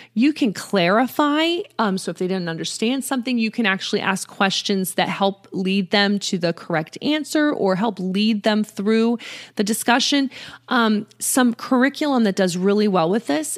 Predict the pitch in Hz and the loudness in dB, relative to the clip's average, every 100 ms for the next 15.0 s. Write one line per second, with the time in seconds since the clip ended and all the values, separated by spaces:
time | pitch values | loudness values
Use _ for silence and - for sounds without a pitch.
0 | - 202 175 170 190 196 202 190 180 - | -2 -2 -2 0 2 4 2 2 0 -2
1 | - 175 175 262 285 196 - 175 196 202 | -2 2 4 2 2 0 -2 -2 0 0
2 | 202 - 190 196 208 196 175 156 160 - | -2 -2 -2 0 2 4 4 0 -4 -4
3 | 170 175 175 196 196 185 180 - - 196 | -2 -2 0 2 2 2 -2 -4 0 0
4 | 180 - 208 247 330 381 320 240 165 208 | 2 -2 -4 -4 -2 0 0 0 0 0
5 | 190 - 180 175 - - 175 175 180 165 | -2 -4 -2 -2 -4 -4 -2 0 0 -2
6 | 147 - - - - - 185 175 160 - | -4 -8 -14 -20 -16 -4 -2 -2 -4 -6
7 | 190 175 - 185 - - 175 156 170 - | -4 -4 0 -2 0 -4 -2 -4 -8 -18
8 | - - 208 240 226 - - _ _ _ | -10 -4 2 4 2 -2 -12 _ _ _
9 | 226 226 240 220 - 311 392 339 - 254 | -2 0 0 0 -2 -2 -2 -4 -2 -2
10 | 214 226 269 254 214 208 - 233 349 453 | 2 0 0 0 0 0 -2 -2 -4 -6
11 | - 294 311 254 247 190 196 - - 294 | -2 0 0 0 0 0 -2 -2 -2 -2
12 | 320 - - 226 - 262 269 233 - - | -2 -6 -4 -4 0 0 2 0 -2 -2
13 | 254 247 - 202 254 311 - 208 180 185 | 0 0 2 2 2 -2 0 0 0 -2
14 | - 208 - - 294 403 277 214 196 | 0 -2 -2 -6 -4 -4 -2 0 0